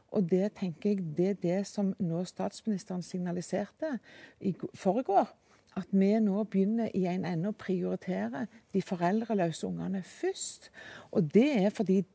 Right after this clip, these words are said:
disse ungene er de mest sårbare ungene. Alle er sårbare. Jeg synes det er vanskelig å gradere, men det er ingen voksne rundt de.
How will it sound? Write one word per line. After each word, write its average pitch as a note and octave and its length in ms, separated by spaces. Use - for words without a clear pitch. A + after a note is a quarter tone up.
disse - 360
ungene F#3+ 500
er F3+ 40
de G3+ 120
mest F#3 580
sårbare A#3+ 480
ungene. A#3 380
Alle E3 280
er A#3 40
sårbare. G#3 560
Jeg G3 80
synes G3+ 120
det A3 120
er A3 40
vanskelig G3 320
å G3+ 160
gradere, G#3+ 580
men G3+ 80
det A#3 100
er B3 140
ingen G#3+ 400
voksne G#3+ 480
rundt G3 260
de. D3+ 220